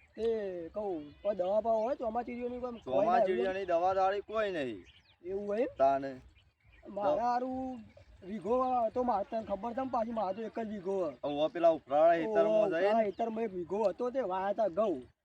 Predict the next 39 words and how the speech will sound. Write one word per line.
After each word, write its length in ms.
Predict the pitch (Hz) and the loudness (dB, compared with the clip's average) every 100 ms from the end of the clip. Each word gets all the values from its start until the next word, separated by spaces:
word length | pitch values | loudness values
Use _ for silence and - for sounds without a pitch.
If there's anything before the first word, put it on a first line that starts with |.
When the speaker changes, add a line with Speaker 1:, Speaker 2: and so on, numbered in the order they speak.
| _ _ 226 | _ _ -6
Speaker 1:
કહું 180 | 233 - | -6 -4
કોમ 240 | 196 202 202 | 0 0 2
આવી 180 | 202 240 | -2 -2
કાં 120 | 240 220 | -6 -8
કોઈ 140 | 190 | -8
શિયાળો 320 | 185 170 180 180 202 214 | -6 -6 -6 -8 -8 -4
એક 80 | 202 | 2
વાર 100 | 196 | 2
તો 60 | 226 214 | 0 -2
ચાલે 200 | 196 233 247 | -2 -4 -8
કે 60 | 220 | -8
શિયાળો 340 | 180 180 202 180 | -4 -2 -2 -2
ઉનાળો 220 | 160 185 - | -4 -6 -6
ચાલે 180 | 185 208 226 | -6 -6 -6
કે 40 | |
થોડું 280 | 196 190 196 | -8 -8 -6
એ 100 | 185 | 0
Speaker 2:
ચાલે. 260 | 135 135 151 165 - _ - 269 | 0 2 -4 -8 -18 _ -12 -4
Speaker 1:
તે 80 | 262 220 165 _ - - | -4 -4 -12 _ -20 -10
સાફ 280 | 190 196 - | -6 -6 -8
ખાઈ 180 | 180 170 165 | -8 -6 -4
ગયો. 120 | 175 | -6
હું 140 | 233 165 | -6 0
Speaker 2:
ચોમાચીડિયો 600 | 160 - - 359 185 175 | 4 6 4 2 0 4
સાફ 80 | |
ખાઈ 120 | 175 247 | 6 6
ગયો. 100 | 247 | 6
Speaker 1:
ચોમાચીડિયો 460 | 262 247 254 262 - | 4 4 0 0 0
સાફ 200 | 208 208 - | -2 -2 -4
ખાઈ 140 | 240 | -2
ગયો. 120 | 262 - | -2 -2
શીખા 220 | 240 247 | -4 -2
પેલો 140 | 254 175 | -2 -2
ભાગ્ય 320 | 190 185 165 214 | -2 -4 -6 -4
વેણીને 280 | 196 208 226 | -2 -2 -2
ખાઈ 140 | 208 240 | -4 -4
ગયો. 100 | 254 240 | -4 -6
શીખા 200 | 240 220 | -6 -6
ઉમિયો 260 | 190 196 | -6 -6